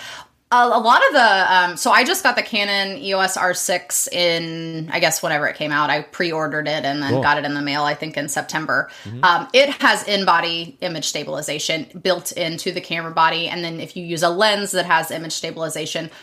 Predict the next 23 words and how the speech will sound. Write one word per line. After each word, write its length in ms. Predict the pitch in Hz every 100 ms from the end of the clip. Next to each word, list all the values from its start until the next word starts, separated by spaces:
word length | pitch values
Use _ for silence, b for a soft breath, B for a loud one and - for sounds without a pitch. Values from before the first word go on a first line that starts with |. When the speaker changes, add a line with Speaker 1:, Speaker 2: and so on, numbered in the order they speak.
| B
Speaker 1:
shooting 440 | - 311 339 262
handheld, 640 | 226 254 233 185 156 160 -
especially 400 | - 220 - 208
with 100 | 185
that 140 | 131
camera 320 | - 202 190
strap, 500 | 156 - 139 127 - b b
you 220 | - 226 -
can 180 | 254 185
make 220 | 254 -
some 180 | 170 160
pretty 320 | - 262 170
smooth 540 | - - 190 196 185
moves 480 | 170 180 151 139 156
and 120 | 165
some 140 | 123 127
Speaker 2:
Okay. 80 |
Speaker 1:
s-, 40 | 117
pretty 340 | - 233 214
smooth 380 | 185 - 185 180
footage. 580 | - 170 151 143 147 - B
Speaker 2:
Okay. 200 | 113 113 180
Speaker 1:
Um, 720 | 175 170 170 165 165 160